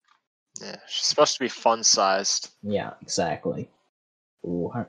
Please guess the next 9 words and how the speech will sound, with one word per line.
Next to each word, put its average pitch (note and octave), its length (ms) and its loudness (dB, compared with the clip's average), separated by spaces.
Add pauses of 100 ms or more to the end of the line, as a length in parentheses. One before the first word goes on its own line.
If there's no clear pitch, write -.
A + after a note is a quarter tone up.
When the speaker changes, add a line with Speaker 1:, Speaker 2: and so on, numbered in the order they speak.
Speaker 2:
I B2 100 10
have C#3+ 240 12
another, G#2+ 640 4 (180)
I A2+ 60 6
have A#2 140 8
another G#2 440 4
good F#2+ 280 -2
scab G2 420 0
here. F#2+ 460 -2